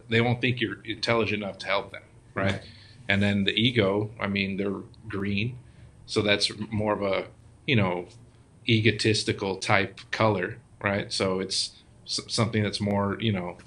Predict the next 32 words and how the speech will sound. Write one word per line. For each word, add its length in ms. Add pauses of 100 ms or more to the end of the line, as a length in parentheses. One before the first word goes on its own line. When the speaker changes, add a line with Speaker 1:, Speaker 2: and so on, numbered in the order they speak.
Speaker 1:
out 240
there. 280 (160)
Speaker 2:
Yeah. 140 (100)
Speaker 1:
And, 220
um, 440 (720)
and 180
blue, 300 (120)
it's, 120 (220)
it's, 300
it's 160
warm, 500 (180)
stable, 760 (800)
and 120
it's, 500 (160)
it's 160
a-, 240
an 160
analytical 580
type 260
person 320
that 120
you 140
can 260
really 400
identify 560
with 300
and 220 (300)
know, 260
"Hey, 180
well, 240
this 180
is 280